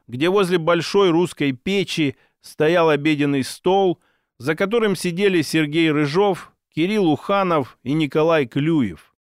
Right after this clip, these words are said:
Рядом с ними расположились трое незнакомцев, два крепких мужика и один с виду хлюпик хлюпиком. Видно, он был за главного, а парочка выделена ему в охрану.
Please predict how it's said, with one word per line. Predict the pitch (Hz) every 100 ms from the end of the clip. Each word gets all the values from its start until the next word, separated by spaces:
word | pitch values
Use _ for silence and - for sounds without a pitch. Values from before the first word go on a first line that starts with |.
| _ _ -
Рядом | 135 185 196 202
с | -
ними | 208 240 240 214 196 -
расположились | - 117 170 - 190 196 202 226 233 202 -
трое | - 190 202
незнакомцев, | 190 185 170 196 - 202 160 101 - - _ _
два | - 143 196
крепких | 151 170 220 226 - 208
мужика | 196 190 160 170 - 190 180 135 _
и | 131
один | 180 185 180 233 208 113 _
с | -
виду | 160 190 214 165 147 113
хлюпик | - 156 185 214 180 147
хлюпиком. | - 196 214 104 - 80 _ _ _ _ _ -
Видно, | 151 220 240
он | 240 196
был | 139 131
за | 123 165
главного, | 180 220 214 190 180 151 - _ _ -
а | 135
парочка | 131 180 190 175 - - 147 123 -
выделена | 101 151 160 160 156 147
ему | 139 139 147
в | 147
охрану. | 143 156 147 104 80